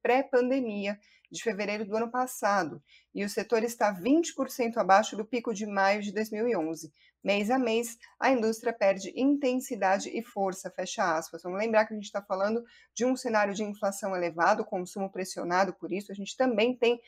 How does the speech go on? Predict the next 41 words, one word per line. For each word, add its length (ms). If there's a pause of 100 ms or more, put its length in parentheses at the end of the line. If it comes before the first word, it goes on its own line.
(180)
desajustes 800
na 120
cadeia 380
por 240
causa 380
da 80
pandemia, 580 (300)
então 220
um 40
cenário 320
bastante 500
desa-, 380
desafiador 720
pra 180
indústria. 640 (540)
Com 160
isso, 240
hoje 140
a 40
gente 200
teve 160
o 40
dólar 280
em 100
alta 240
de 140
zero 200
vírgula 360
quarenta 440
e 80
dois 240
por 160
cento, 380
a 60
cinco 300
reais 340
e 40
sessenta 540
e 20
oito 160
centavos. 640